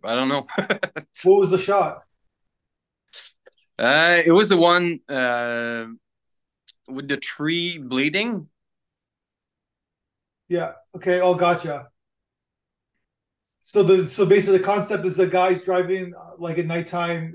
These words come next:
Speaker 2: He is, uh, his car kind of, he abandons his car, and then kind of, like, what would you call it? Like, how would you describe it? Like, is this a, is this a grounded film, a supernatural horror film?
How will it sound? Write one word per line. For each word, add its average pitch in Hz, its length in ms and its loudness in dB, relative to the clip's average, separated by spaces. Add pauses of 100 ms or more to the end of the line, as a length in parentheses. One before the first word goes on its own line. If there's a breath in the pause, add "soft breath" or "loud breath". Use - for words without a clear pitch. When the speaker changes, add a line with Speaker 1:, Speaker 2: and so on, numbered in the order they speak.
Speaker 2:
He 165 260 -10
is, 151 200 -10
uh, 151 420 -4
his - 200 -14
car 170 420 -4
kind 165 180 -8
of, 151 220 -10
he 165 300 -4
abandons 170 360 -6
his 147 140 -18
car, 160 520 -6 (320 soft breath)
and 156 260 -4
then 160 300 -4
kind 160 300 -6
of, 147 60 -12
like, 151 340 -6 (920)
what 175 120 4
would 180 100 4
you 175 80 2
call 160 280 0
it? 143 40 -8
Like, 151 360 -6
how 160 160 0
would 175 160 6
you 170 160 2
describe 160 400 0
it? 147 80 -4
Like, 139 160 -6
is 139 120 -8
this 160 160 -6
a, 135 200 -6
is 165 160 0
this 147 160 -4
a 160 60 -2
grounded 185 500 0
film, 226 340 -2
a 165 60 -2
supernatural 185 800 -4
horror 196 340 -2
film? 202 400 -4